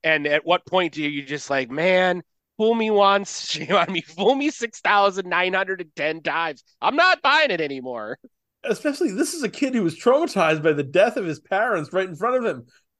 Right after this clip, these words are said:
Speaker 2: Boy, it, it's gotta kinda be cruel. Like, "Oh, I'm your parental figure, and I'm gonna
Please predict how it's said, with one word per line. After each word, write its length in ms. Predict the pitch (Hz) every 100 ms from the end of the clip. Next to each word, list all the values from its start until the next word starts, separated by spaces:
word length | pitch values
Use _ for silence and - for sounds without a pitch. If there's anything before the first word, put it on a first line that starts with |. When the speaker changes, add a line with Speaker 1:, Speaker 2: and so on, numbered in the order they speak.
| _ _
Speaker 2:
Boy, 160 | 330 339
it, 180 | 156 370 -
it's 280 | 269 269 -
gotta 300 | 453 440 311
kinda 320 | - 294 339
be 140 | 196
cruel. 600 | 139 - - 339 381 294 160
Like, 140 | 143
"Oh, 160 | - 247
I'm 140 | 247
your 100 | 277
parental 380 | 202 220 254 254
figure, 420 | - 180 147 127 208 233
and 100 | 156
I'm 240 | 170 214 226
gonna 220 | 170 123